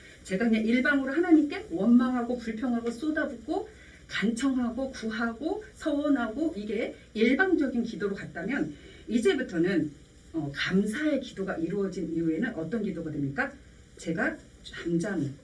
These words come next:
하나님께 귀 기울이는 기도로 바뀌기 시작합니다. 바로 그러한 기도 안에 지금 보면, 어, 첫 번째, 어, 어떤 기도가 이루어지냐면요. 회개의 기도가 이루어집니다.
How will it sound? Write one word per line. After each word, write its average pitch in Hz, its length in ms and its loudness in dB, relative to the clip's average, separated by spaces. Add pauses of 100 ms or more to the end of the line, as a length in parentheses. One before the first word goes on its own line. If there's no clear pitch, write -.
(120)
하나님께 269 800 -2 (180)
귀 180 220 -4
기울이는 233 420 2
기도로 147 340 -8
바뀌기 170 400 -8
시작합니다. - 640 -10 (500)
바로 277 440 2
그러한 269 460 4
기도 208 400 2
안에 165 280 2
지금 - 260 -2
보면, 147 480 0 (1300)
어, 339 340 2
첫 381 140 -4
번째, 311 340 4 (340)
어, 349 80 -10 (120)
어떤 359 320 4
기도가 254 240 6
이루어지냐면요. 156 840 -2 (140)
회개의 415 380 4
기도가 175 300 -6
이루어집니다. 139 680 -8